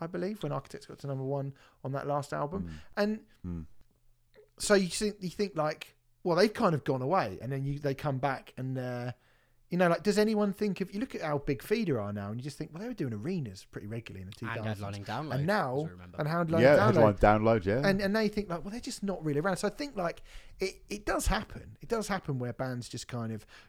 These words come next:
Speaker 1: drop off. I just think nowadays it's, it's so hard to know how big bands actually are now, unless you're
Speaker 3: Yeah.
Speaker 1: getting,
Speaker 2: Yeah.
Speaker 1: like, fifty cajillion, you know, if you're getting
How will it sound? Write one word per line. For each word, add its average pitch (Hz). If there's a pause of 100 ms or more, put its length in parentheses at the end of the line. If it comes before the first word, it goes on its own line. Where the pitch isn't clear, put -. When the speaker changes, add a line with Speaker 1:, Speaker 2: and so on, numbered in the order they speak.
Speaker 1:
drop -
off. 151
I 123
just -
think 135
nowadays 131
it's, - (480)
it's 156
so 233
hard 180
to 143
know 127
how 117
big 113
bands 104
actually 98
are 117
now, 87
unless 175
you're 208
Speaker 3:
Yeah. -
Speaker 1:
getting, 123
Speaker 2:
Yeah. 123
Speaker 1:
like, 73 (260)
fifty -
cajillion, 107 (260)
you 131
know, 104
if 98
you're 160
getting 135